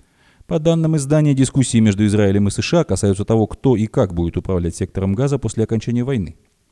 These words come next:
Журналисты Wall Street Journal ознакомились с разработанным израильскими военными планом, согласно которому в Газе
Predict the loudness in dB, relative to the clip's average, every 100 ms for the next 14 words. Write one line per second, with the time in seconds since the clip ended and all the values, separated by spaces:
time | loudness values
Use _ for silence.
0 | _ _ _ _ _ -8 -2 0 0 0
1 | 2 2 0 -6 0 2 2 0 -2 -2
2 | -2 -2 -2 -4 -6 -6 -6 -6 -4 -4
3 | -4 -4 -6 -6 -4 -2 -2 -2 -2 -2
4 | -2 -2 -4 -6 -8 -8 -8 -6 -6 -6
5 | -4 -2 -2